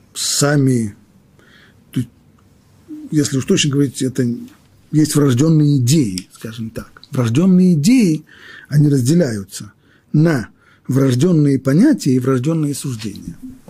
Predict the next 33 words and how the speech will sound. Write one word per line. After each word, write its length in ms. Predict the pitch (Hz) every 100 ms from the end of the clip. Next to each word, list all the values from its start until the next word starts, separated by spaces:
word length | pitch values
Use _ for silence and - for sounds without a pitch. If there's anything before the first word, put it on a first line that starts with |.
| - _
Так 200 | - 127
это 120 | 127 120
у 60 |
Декарта. 420 | 107 98 98 -
Что 160 | - 208
такое 240 | 202 202
врождённые 600 | 165 160 127 139 123 117
идеи? 220 | 110 107 - _ _ _ _ _ _ _ _ _ _
С 100 | -
одной 220 | 123 247
стороны, 240 | - 240
есть 180 | 170 175
врождённые 500 | 160 139 139 160 147
понятия. 480 | 131 127 95 - -
Например, 460 | 127 131 139 101 92 - - - -
у 40 | _
каждого 400 | 196 226 175 165
человека, 640 | 147 151 185 220 156 147 - _ _ - - - _
даже 260 | 131 175 151
если 240 | 165 151
его 160 | 143 156
тому 260 | 147 143 151
не 120 | 143
учили, 320 | 135 185 143
никто 260 | 127 - 170
его 140 | 170
не 100 | 185
учит, 320 | 180 127 101 - _ _
он 120 | 233
понимает, 400 | - 151 170 135
что 180 | - 120
есть, 480 | 143 135 - - _ _ _ _ _ _ -
скажем, 560 | - 170 107 101 101